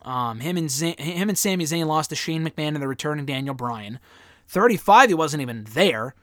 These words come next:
which I also like that Rollins brought up. Um, while Rollins was winning the Universal Championship and beating Brock Lesnar, Kevin Owens wasn't even on the card. And that was when they were doing actual stadiums, which was pretty bad back then.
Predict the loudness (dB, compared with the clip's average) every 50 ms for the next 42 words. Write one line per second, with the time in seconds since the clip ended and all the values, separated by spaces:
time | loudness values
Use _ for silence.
0 | _ _ _ -4 0 4 4 6 8 10 10 10 10 8 6 4 2 0 0 -2
1 | -4 -6 -4 -2 -2 -2 -2 -2 -4 -8 -8 -8 -8 -8 -8 -8 -10 -14 -16 -18
2 | -20 -20 -20 _ _ _ _ _ -10 -6 -6 -4 -4 -4 0 4 6 6 6 10
3 | 12 12 12 12 12 10 6 2 0 -2 -4 0 0 2 2 2 2 0 0 0
4 | 0 0 2 2 0 0 -2 -4 -4 -2 -2 -2 -2 -2 -4 -2 -2 -4 -4 -4
5 | -4 -2 -2 -2 -2 -2 0 2 4 4 2 2 -2 -2 -2 -2 -2 -4 -6 -8
6 | -8 -10 -16 -20 -20 _ _ _ -6 -4 -2 0 0 0 0 0 -2 -2 -2 -2
7 | -2 -2 -2 -2 -4 -4 -4 -4 -4 -4 -6 -6 -10 -12 -10 -8 -6 -6 -6 -8
8 | -10 -18 -20 _ _ _ _ _ _ _ _ _ _ _ _ -10 -4 0 4 4
9 | 4 4 4 2 2 2 2 0 0 0 0 0 0 0 0 2 2 2 2 2
10 | 0 2 2 2 2 2 -2 -4 -4 -4 -2 -4 -4 -2 -2 -2 -4 -6 -8 -10
11 | -14 -12 -12 -12 -10 -10 -12 -12 -6 -4 -4 -4 -2 -4 -2 0 2 2 2 2
12 | 0 -4 -8 -10 -10 -14 -18 -18 -18 -18 -20